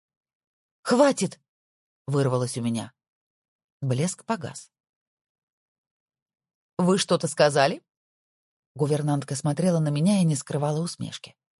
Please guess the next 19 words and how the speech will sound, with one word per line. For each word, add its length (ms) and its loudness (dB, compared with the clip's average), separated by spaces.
«Не 160 8
знаю, 380 4
кто 220 -6
ты, 180 -10
но 100 6
я 200 6
не 100 2
позволю 440 2
навредить 380 0
моему 300 2
сыну», 340 -6
процедила, 640 -2
чувствуя, 400 -2
как 220 -6
пальцы 320 -4
сами 320 -2
сжимаются 500 -2
в 60 -18
кулаки. 480 -10